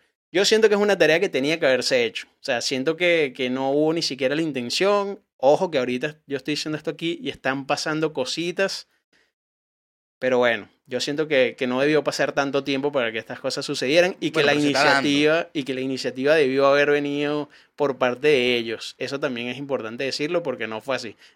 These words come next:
Speaker 1: Eh, fue una productora chilena, ¿qué te parece?
Speaker 2: Mm. Eh,
Speaker 1: Brutal,
Speaker 2: bueno.
Speaker 1: que nos vieron, brutal.
Speaker 2: Qué bueno.
Speaker 1: Pero bueno,
Speaker 2: Qué
Speaker 1: eso.
Speaker 2: bueno. Eh, <laughs> bueno, nada que decir.
Speaker 1: Ya no vas a tener
Speaker 2: Gente.
Speaker 1: entrevistas con Cabo Ruiz por mi culpa.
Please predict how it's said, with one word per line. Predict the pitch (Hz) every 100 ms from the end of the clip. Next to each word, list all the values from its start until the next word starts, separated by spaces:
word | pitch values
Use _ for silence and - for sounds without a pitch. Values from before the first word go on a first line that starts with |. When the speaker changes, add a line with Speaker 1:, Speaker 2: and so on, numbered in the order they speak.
| _
Speaker 1:
Eh, | 135
fue | 139 160
una | 175 180
productora | 180 139 147 160
chilena, | 151 151 139
¿qué | 135
te | 156
parece? | 156 170 170 - _ -
Speaker 2:
Mm. | 135 - _ _ _ _ _ _ _ _ -
Eh, | 123
Speaker 1:
Brutal, | 143 139 135
Speaker 2:
bueno. | 165 156 -
Speaker 1:
que | -
nos | 127 123
vieron, | 131 156 139
brutal. | 123 123 131 135 -
Speaker 2:
Qué | 151
bueno. | 139 113
Speaker 1:
Pero | 117
bueno, | 113 104 101 _ _ _
Speaker 2:
Qué | - 123
Speaker 1:
eso. | - -
Speaker 2:
bueno. | _ _ _ _ _
Eh, | 135 147 151 151 151 147 147 143 127 - - -
<laughs> | - - _
bueno, | 196 160
nada | 180 196
que |
decir. | 190 202 170
Speaker 1:
Ya | 135 151
no | 185
vas | 226
a | 196
tener | 160 160
Speaker 2:
Gente. | 185
Speaker 1:
entrevistas | 233 196 202 196 180
con | 170
Cabo | 139 127
Ruiz | 127 135
por | 180 160
mi |
culpa. | 135 180 196 208